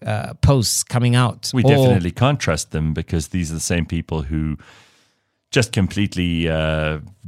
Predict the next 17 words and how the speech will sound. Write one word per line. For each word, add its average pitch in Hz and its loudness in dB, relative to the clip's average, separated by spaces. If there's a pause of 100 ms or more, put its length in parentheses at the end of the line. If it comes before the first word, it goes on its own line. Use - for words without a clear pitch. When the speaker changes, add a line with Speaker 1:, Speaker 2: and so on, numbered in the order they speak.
(680)
Speaker 2:
obliterated 107 2
some 90 -2
people's 87 -4
opinions 87 0
'cause 85 -4
they 92 -2
didn't 90 -2
Speaker 1:
Yeah. 110 0
Speaker 2:
fit - -6
the, 90 0
the 92 -2
narrative 95 -2
that 90 -6
they 90 0
were 90 0
instructed - -4
to 82 -2